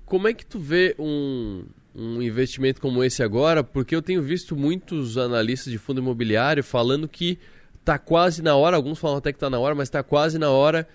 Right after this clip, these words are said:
de começar a inverter a proporção da, da carteira e investir mais em tijolo e menos em papéis, porque,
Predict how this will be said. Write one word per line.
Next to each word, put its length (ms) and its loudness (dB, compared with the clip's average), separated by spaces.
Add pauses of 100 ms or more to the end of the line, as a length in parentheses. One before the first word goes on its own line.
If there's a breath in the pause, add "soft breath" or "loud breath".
(280 soft breath)
de 280 -2
começar 640 2
a 340 2
inverter 420 4
a 60 4
proporção 760 2 (140)
da, 380 4
da 160 2
carteira 680 2
e 160 -6
investir 340 -2
mais 220 0
em 60 -8
tijolo 460 0
e 20 -4
menos 300 -2
em 60 -6
papéis, 460 0
porque, 480 -4